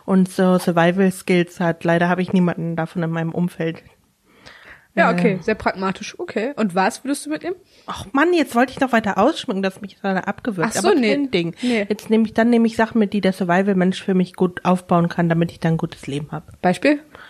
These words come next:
Speaker 1: Ein Zelt, ein Feuerzeug,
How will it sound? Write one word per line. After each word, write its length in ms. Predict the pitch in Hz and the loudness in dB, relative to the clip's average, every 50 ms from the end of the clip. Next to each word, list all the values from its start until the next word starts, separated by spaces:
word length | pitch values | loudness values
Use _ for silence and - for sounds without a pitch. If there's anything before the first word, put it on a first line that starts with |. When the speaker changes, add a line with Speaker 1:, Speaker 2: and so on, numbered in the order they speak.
| - - - - - - - - _ - | -20 -20 -20 -20 -20 -20 -20 -20 _ -4
Speaker 1:
Ein 540 | - 190 180 175 175 180 208 254 294 339 339 - - - - - _ _ _ _ _ _ _ _ _ _ _ _ - | 0 2 2 4 4 4 4 4 4 2 0 -6 -16 -20 -20 -20 _ _ _ _ _ _ _ _ _ _ _ _ -16
Zelt, 480 | - - 185 175 165 180 233 254 - - - - _ _ _ _ - - - - - - - - | -4 0 2 2 4 2 2 0 -4 -14 -20 -20 _ _ _ _ -20 -20 -20 -20 -20 -20 -16 -4
ein 440 | - 202 190 185 180 175 175 175 170 | 0 2 4 4 4 4 2 2 0
Feuerzeug, 760 | - - 170 165 170 180 180 - 233 240 254 302 302 - | 0 2 2 4 2 2 0 0 2 2 2 2 0 -4